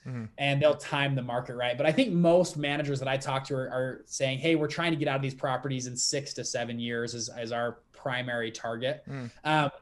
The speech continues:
Speaker 2: now you mentioned capital committed. So a lot of times an investor, if we're raising, uh, ten million dollars, we'll get commitments for that.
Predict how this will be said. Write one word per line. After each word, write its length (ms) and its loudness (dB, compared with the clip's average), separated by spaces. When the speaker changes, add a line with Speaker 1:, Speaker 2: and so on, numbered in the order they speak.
Speaker 2:
now 60 6
you 100 6
mentioned 380 6
capital 460 2
committed. 500 2
So 140 2
a 20 2
lot 160 4
of 140 4
times 460 2
an 60 0
investor, 580 4
if 120 4
we're 140 8
raising, 520 4
uh, 240 -2
ten 260 2
million 320 0
dollars, 380 4
we'll 100 2
get 180 0
commitments 800 -4
for 220 4
that. 360 -4